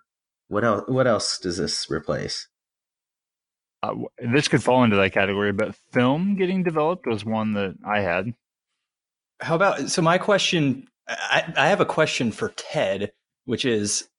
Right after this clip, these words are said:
Speaker 3: in what, <laughs> I, I guess I don't understand in what way binoculars are now obsolete. Like, I get that I, I probably don't, you don't really see 'em that much,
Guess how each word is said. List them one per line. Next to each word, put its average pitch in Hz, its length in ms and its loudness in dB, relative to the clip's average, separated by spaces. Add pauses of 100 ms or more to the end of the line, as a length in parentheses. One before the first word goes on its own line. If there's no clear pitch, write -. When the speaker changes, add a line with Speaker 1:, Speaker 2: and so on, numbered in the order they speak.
(500)
Speaker 3:
in 135 160 2
what, 147 120 4 (460)
<laughs> - 260 -18
I, 135 140 2 (100)
I 156 60 4
guess 240 180 4
I 285 60 6
don't 175 160 6
understand 156 440 2
in 131 80 2
what 131 200 2
way 127 160 4
binoculars 113 680 0
are 127 80 2
now 110 200 0
obsolete. 120 840 -2 (120)
Like, 131 140 0
I 131 80 2
get 165 200 0
that 123 100 4
I, 127 160 2
I 143 60 4
probably 147 300 4
don't, 120 260 0
you 123 60 -2
don't 147 140 2
really 110 180 0
see 135 180 0
'em 104 140 0
that 110 140 0
much, 104 400 -2